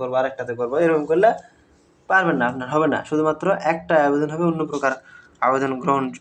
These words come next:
আপনার ওটার হবে না। তো অনলাইনে আবেদন পূরণের জন্য আপনাকে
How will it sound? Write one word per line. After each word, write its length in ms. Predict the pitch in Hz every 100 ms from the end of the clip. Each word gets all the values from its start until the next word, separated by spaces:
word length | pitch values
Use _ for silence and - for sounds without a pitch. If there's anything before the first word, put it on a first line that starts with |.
| 123
আপনার 200 | 123 135 131
ওটার 220 | 135 160 160 - _ -
হবে 160 | 139 127
না। 60 | 104 - - _ _ _ _ _ _ -
তো 100 | 151 139 - - _ _ _ _ _ _ _ _ _ -
অনলাইনে 300 | 156 180 180 160
আবেদন 240 | 160 170 175
পূরণের 360 | 170 175 180 175 170
জন্য 160 | 165 160
আপনাকে 240 | 151 156